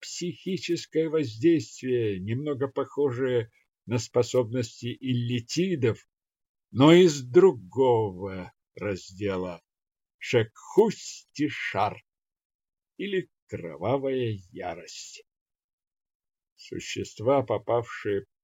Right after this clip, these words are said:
под её воздействие, бросаются на использовавшего его нага, абсолютно забывая о самосохранении и оружии.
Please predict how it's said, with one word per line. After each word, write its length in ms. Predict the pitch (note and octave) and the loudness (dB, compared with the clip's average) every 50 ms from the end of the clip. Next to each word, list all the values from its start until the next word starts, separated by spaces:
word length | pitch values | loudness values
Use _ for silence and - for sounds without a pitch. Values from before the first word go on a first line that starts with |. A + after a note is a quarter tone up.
| _ _ _ | _ _ _
под 200 | - E2+ F2 D#2 | -6 -6 -6 -6
её 380 | E2 F2+ G#2+ A2 A2+ A#2 A#2 G#2 | -6 -6 -2 0 2 2 2 2
воздействие, 880 | F#2 G2 F#2+ F#2 F2 F2 E2 B2 D#3 D3 - - - - - F#2 F#2 | 0 -2 -6 -6 -10 -6 -2 -2 -2 -2 -2 -6 -14 -12 -8 -6 -6
бросаются 1200 | F#2 D#3+ - A2+ A#2 B2 A#2+ A2+ - - - D#3+ D#3+ D#3+ D3+ C#3+ B2 - - - - C3+ C3+ C3 B2 | -6 -6 -4 0 2 2 2 0 -2 -2 2 4 4 6 4 2 -2 -6 -10 -6 -2 -2 -2 0 -2
на 340 | A#2+ A#2+ A#2+ B2 B2+ B2 A#2+ | -4 -6 -6 -6 -4 -4 -4
использовавшего 1120 | A#2 - - _ - C3+ C#3 C3+ A2+ G2+ G#2+ B2 A#2 A#2+ A#2 G#2 - - - - A2 A2 A2 | -6 -8 -8 _ 2 2 2 2 0 -2 -4 -2 0 0 -2 -2 -4 -6 -4 -4 -2 -2 -2
его 320 | A2 A2 A2+ G2+ A2+ A#2 | -2 -4 -2 -2 0 -2
нага, 680 | G#2+ G#2+ A2 A2 A2 A#2 C#3 D3+ D3+ C3+ B2 C3 B2+ A#2 | -2 -4 -6 -4 0 0 2 2 0 -2 -2 -2 -2 0
абсолютно 920 | A#2 A2+ - - - - - C3 C3 C3 E3 F3+ F3 - _ _ - E3+ E3 | -2 -2 -6 -12 -6 -2 0 0 2 4 4 4 2 0 _ _ -8 -8 -4
забывая 760 | C3+ C3+ D#3+ D3 D3+ D#3+ D3+ E3 E3 D#3+ D#3+ D#3 D3 B2 - _ _ _ _ _ _ _ _ _ _ | 0 0 2 2 2 2 4 4 4 4 4 2 2 0 -2 _ _ _ _ _ _ _ _ _ _
о 140 | - A2 A#2 | -2 -2 -2
самосохранении 1700 | - - - C#3 C3+ C3 C3 B2 A#2 - A#2 A#2 A2 - - G#2+ A2 A2+ A2+ A2+ D3 F#3+ G#3+ G#3 G3 F#3+ F#3+ F#3 F3 E3+ D#3 - - _ _ _ _ | -4 -2 -2 -2 -2 -2 -4 -8 -8 -6 -6 -6 -6 -8 -8 -6 -4 -4 -2 0 0 0 -2 -2 -4 -6 -4 -4 -4 -4 -6 -8 -10 _ _ _ _
и 140 | D#3 E3+ F3 | 4 4 6
оружии. 720 | F3 D#3+ - - D3+ C#3 A2 F#2 G2 G#2 F#2 F2+ F2+ F2 | 6 4 2 0 0 -2 -2 -4 -6 -6 -6 -6 -8 -10